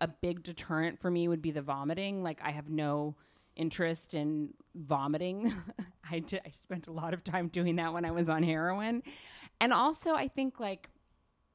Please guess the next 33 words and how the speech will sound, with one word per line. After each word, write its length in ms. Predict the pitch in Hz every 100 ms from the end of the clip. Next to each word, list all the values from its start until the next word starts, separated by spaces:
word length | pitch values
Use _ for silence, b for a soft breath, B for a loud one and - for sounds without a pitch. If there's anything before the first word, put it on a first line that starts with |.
| _ _ _ _ _ _
I 100 | 208
have 140 | 208
also 460 | - 190 220 - 214
done 320 | 185 185 175
so 460 | 170 - - 180 185
much 260 | 185 180
work 300 | 165 160 170
on 120 | - 185
myself, 640 | 185 175 190 180 185 -
like, 260 | 175 - - _
so 640 | - - - 208 208 226 233
much 460 | 226 208 - - - _ _ _
cognitive 720 | - - 180 190 190 190 190
behavioral 600 | 196 185 175 170 175 165 -
therapy 400 | 165 165 185 165
to, 100 | 165
like, 200 | 156 151
make 360 | 160 160 170
those 240 | 180 165 170
new 240 | 170 170
neural 360 | 175 165 160 165
pathways 840 | - 151 151 - 208 202 202 202 - - - _ _ _ _ _ _ _ _
and 120 | 185 175
I'm 160 | 170
a 40 | 165
different 400 | 175 160 175 160
person 460 | - 160 - 180
than 120 | 175
I 80 | 170
was 380 | 170 165 170 165
twenty 360 | - 165 165 160
years 280 | 170 170
ago. 480 | 180 190 196 196 202